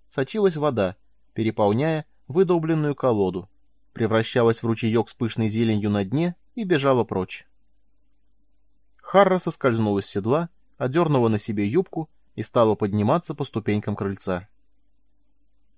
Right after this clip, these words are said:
«Карел!» позвала она. Майлз ждал первого контакта,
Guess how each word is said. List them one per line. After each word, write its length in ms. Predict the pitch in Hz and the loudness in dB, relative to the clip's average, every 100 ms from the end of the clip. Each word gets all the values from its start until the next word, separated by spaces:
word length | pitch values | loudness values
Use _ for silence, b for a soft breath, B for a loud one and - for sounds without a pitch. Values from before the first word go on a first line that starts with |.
| _ - | _ 2
«Карел!» 440 | 127 196 143 98 _ _ - | 6 6 4 -2 _ _ -4
позвала 480 | 113 117 120 110 | -2 2 4 4
она. 300 | 107 104 104 - _ _ _ _ _ _ _ _ _ _ _ _ | 4 2 -2 -6 _ _ _ _ _ _ _ _ _ _ _ _
Майлз 400 | 120 151 202 196 | 2 4 4 2
ждал 280 | 170 170 170 | -4 0 0
первого 400 | - 135 117 104 | 4 4 4 2
контакта, 600 | 110 101 147 156 - | 2 0 0 -2 -6